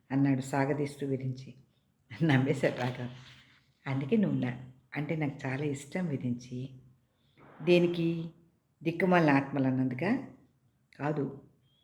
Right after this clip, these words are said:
నువ్వు ఏదో చెబుదాం అనుకుంటున్నావు, సరిగ్గా దానికి రివర్స్లో మాట్లాడతావు."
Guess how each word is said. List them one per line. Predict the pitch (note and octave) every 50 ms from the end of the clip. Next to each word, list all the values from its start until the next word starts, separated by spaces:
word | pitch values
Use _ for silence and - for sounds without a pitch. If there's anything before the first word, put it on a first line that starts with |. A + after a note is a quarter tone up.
| _ _ _ _
నువ్వు | E3+ E3 D#3+ D3
ఏదో | D3 D#3+ E3+ F3+ F3+ G3 A3 A#3 C4 C4 - - - - _ _ _ _ _ _ _ _ _ _ _ _ _ _ _ _ _ _ _ _ -
చెబుదాం | F3 E3+ F3 G#3 G#3 G3
అనుకుంటున్నావు, | F3+ F3 E3 - E3 D#3 C#3+ - D#3+ D3+ D3 C#3+ C#3 C3+ C3+ C#3 -
సరిగ్గా | - - - E3+ F3 F3 F3 - A3
దానికి | G#3+ G#3+ E3+ D3 - C3+
రివర్స్లో | D3 C#3+ D3 D3 - - F#3
మాట్లాడతావు." | E3 D3 B2+ B2+ - B2+ B2 - - G#2 -